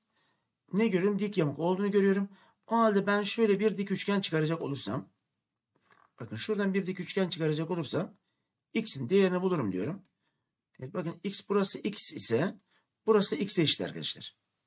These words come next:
Şuraya yine k değerini vermek istiyorum, k ismini. Burada ben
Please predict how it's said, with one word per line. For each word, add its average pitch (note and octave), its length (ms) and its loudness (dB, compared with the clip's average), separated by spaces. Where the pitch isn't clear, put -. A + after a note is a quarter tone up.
Şuraya G#3 260 -2
yine G#3 260 0
k G3 300 4
değerini C#3 340 2
vermek F#3+ 280 0
istiyorum, F#3 340 -2
k F3 200 -2
ismini. C#3 380 -4
Burada A3 300 6
ben A3 320 2